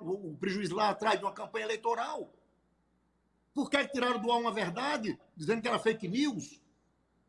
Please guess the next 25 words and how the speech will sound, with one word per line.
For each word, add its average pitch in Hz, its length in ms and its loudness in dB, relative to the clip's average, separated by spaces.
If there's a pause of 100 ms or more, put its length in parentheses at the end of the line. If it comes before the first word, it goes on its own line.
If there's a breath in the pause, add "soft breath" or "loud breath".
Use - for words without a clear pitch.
(160)
Então, 233 340 -2
essa, 190 380 2
Macarla, 113 640 -2
é 165 100 4
a 165 80 4
grande 175 320 2
diferença 135 720 0 (440 soft breath)
entre 139 480 4 (480)
o 143 100 -2
que 170 140 6
Lula 240 320 10
pensa 190 420 4
e 190 60 10
o - 60 -4
que 196 80 0
o 180 40 0
Brasil 156 380 2
precisa. 135 760 -2 (380)
Frei 160 240 8
Beto, 208 340 4
quando 170 240 -4
deixou 156 300 0
o 139 40 2
governo 131 360 0
Lula, 170 360 0